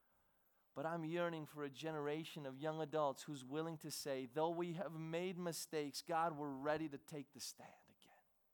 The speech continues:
I don't know how you feel tonight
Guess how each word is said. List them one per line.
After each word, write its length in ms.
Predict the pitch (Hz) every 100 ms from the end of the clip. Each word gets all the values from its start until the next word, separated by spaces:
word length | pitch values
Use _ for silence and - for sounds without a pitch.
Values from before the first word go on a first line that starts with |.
| _ _ _ _ _ _ _ _ _ _ _ _ 151
I 40 |
don't 100 | 180
know 120 | 180
how 220 | 160 165 170
you 160 | 160
feel 460 | 151 - 151 143 135 -
tonight 420 | 131 131 131